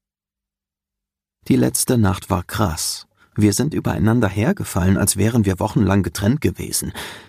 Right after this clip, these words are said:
Dabei waren es nur wenige Tage, die Emma über Weihnachten und Neujahr bei ihrer Familie verbracht hat. Aber diese wenigen Tage waren eine echte Tortur. Ich war völlig fertig, als hätte ich stundenlang zu schwere Gewichte gestemmt.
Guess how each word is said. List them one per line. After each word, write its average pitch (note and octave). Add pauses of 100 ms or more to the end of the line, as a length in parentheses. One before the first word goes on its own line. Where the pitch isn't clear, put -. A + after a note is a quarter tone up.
Dabei F#3
waren E3+
es -
nur D3+
wenige C#3
Tage, F2+
die -
Emma F#2
über F2+
Weihnachten G2
und F2
Neujahr F#2
bei G2
ihrer G2
Familie F#2+
verbracht -
hat. - (460)
Aber D3+ (100)
diese G3+
wenigen B2+
Tage B2+
waren C3+
eine A#2+
echte G#2
Tortur. E2+ (460)
Ich D#3+
war C#3
völlig F3+
fertig, - (300)
als -
hätte G#2
ich -
stundenlang G#2
zu G#2+
schwere A2
Gewichte G2
gestemmt. -